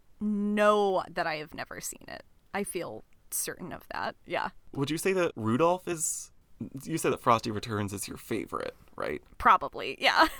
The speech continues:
Speaker 1: <laughs>
Speaker 2: Is, is, like, Rudolph close to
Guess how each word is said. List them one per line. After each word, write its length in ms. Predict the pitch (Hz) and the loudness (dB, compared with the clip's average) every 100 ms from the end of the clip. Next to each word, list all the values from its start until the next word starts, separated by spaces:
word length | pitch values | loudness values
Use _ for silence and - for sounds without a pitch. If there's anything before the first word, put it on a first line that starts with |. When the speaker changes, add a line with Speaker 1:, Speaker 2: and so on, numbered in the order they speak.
| - | -16
Speaker 1:
<laughs> 240 | - - - | -20 -14 -8
Speaker 2:
Is, 120 | - - 120 - | -8 -8 -6 0
is, 180 | 117 123 | 2 2
like, 200 | 113 117 | 0 2
Rudolph 580 | 113 120 113 110 - - - - - - | 4 6 6 4 -6 -20 -20 -20 -20 -14
close 800 | - 117 107 117 156 - - - - - | -8 4 6 6 4 0 0 -4 -10 -4
to 500 | 151 151 156 165 | 0 0 0 -2